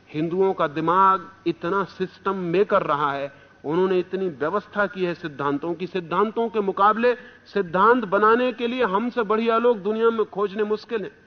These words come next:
हम ऐसे गजब के सिद्धांत बनाते हैं, हम इतने कुशल हैं सिद्धांत बनाने में कि जिसका कोई हिसाब नहीं।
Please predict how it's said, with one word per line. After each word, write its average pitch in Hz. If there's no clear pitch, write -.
हम 208
ऐसे 214
गजब 190
के 254
सिद्धांत 202
बनाते 175
हैं, 139
हम 226
इतने 262
कुशल 269
हैं 285
सिद्धांत 214
बनाने 196
में 240
कि 214
जिसका 226
कोई 254
हिसाब 208
नहीं। 170